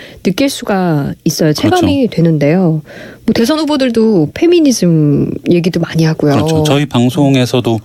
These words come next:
Speaker 2: 작년에 이제 출판계
Speaker 1: 음.
Speaker 2: 키워드를 정리할 때 페미니즘이
Speaker 1: 음.
Speaker 2: 굉장히 중요한 키워드였다고 말씀을 드렸잖아요.
Speaker 1: 네.
Speaker 2: 특히 올해는 이제 선거가 있다 보니까 정치 문제 관련해서
Speaker 1: 음.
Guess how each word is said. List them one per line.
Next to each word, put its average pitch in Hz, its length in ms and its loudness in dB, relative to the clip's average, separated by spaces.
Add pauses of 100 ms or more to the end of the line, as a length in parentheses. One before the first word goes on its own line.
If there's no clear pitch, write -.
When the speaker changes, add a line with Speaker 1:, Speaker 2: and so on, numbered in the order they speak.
(460)
Speaker 2:
작년에 120 680 2
이제 95 260 0
출판계 143 800 0
Speaker 1:
음. 170 120 -2 (200)
Speaker 2:
키워드를 123 680 -2
정리할 104 480 0
때 143 240 -2 (540)
페미니즘이 185 580 0
Speaker 1:
음. 143 300 -4 (340)
Speaker 2:
굉장히 117 360 0
중요한 117 420 0
키워드였다고 120 640 -2
말씀을 90 440 0
드렸잖아요. 104 480 -2
Speaker 1:
네. 180 460 0 (300)
Speaker 2:
특히 - 140 -2
올해는 131 480 2
이제 98 200 0
선거가 190 760 0 (140)
있다 113 460 -2
보니까 98 560 0 (720)
정치 123 440 0
문제 156 280 2
관련해서 92 600 0 (140)
Speaker 1:
음. 156 140 4